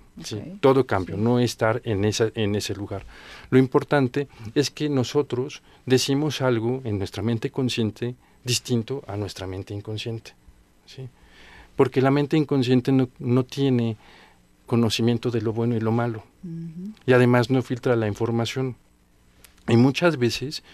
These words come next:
Speaker 1: nosotros tenemos trauma, ¿sí? Del pasado, situaciones que no po-, no podemos de alguna manera sanar,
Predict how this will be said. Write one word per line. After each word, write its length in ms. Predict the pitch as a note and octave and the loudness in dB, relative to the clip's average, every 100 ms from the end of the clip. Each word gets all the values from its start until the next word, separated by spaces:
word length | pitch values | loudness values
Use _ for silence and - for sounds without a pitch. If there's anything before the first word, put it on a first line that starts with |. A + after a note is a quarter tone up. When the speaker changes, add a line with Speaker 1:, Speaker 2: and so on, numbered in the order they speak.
| - | -2
Speaker 1:
nosotros 440 | A#2+ C3 B2+ C#3 | 2 2 2 0
tenemos 460 | - A#2+ A#2 A#2+ - | 2 0 0 -2 -6
trauma, 480 | - A#2 A2+ G2+ F#2 _ - _ - - _ A#2 | -4 -2 -2 -4 -8 _ -20 _ -20 -20 _ -14
¿sí? 220 | - A2+ - - - - _ | -10 -12 -12 -20 -20 -20 _
Del 200 | A2 G#2+ | -2 0
pasado, 600 | G#2+ G#2 G2+ A2+ A2+ A#2 A#2 _ _ _ _ _ _ _ - | 0 -2 -2 -2 -2 -6 -12 _ _ _ _ _ _ _ -10
situaciones 880 | - A#2+ - A2 - C3 C3 C3+ | -2 0 4 2 4 4 4 2
que 100 | - | 0
no 220 | B2 B2+ A#2+ | 2 2 2
po-, 240 | B2 B2 | 0 -2
no 200 | A#2+ A2+ A#2+ | 0 0 2
podemos 680 | B2 A#2+ A#2 A2+ A#2 - - - - - | 0 0 0 0 -2 -6 -10 -20 -20 -6
de 100 | G#2+ | -2
alguna 280 | G2 A2+ A#2+ | 0 0 -2
manera 380 | A2 G#2+ A2 A2 | -2 -2 -2 -2
sanar, 500 | - F#2+ F2+ G#2+ | -2 -2 -2 -4